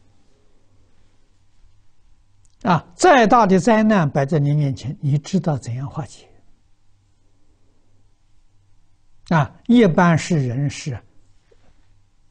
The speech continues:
措手不及，手忙脚乱，找不出方法了。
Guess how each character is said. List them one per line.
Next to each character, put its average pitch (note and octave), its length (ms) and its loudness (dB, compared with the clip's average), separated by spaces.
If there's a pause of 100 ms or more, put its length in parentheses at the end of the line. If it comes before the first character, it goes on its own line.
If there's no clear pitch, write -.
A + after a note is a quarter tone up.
(1400)
措 - 320 0
手 C#3 200 -2
不 C#3 140 0
及， D3+ 340 -8 (2500)
手 D#3+ 300 4
忙 D3 240 4
脚 D#3 220 2
乱， F3 280 -2 (1400)
找 D#3 180 4
不 A3 140 4
出 D4 160 2
方 F3 240 0
法 - 220 -14
了。 - 100 -20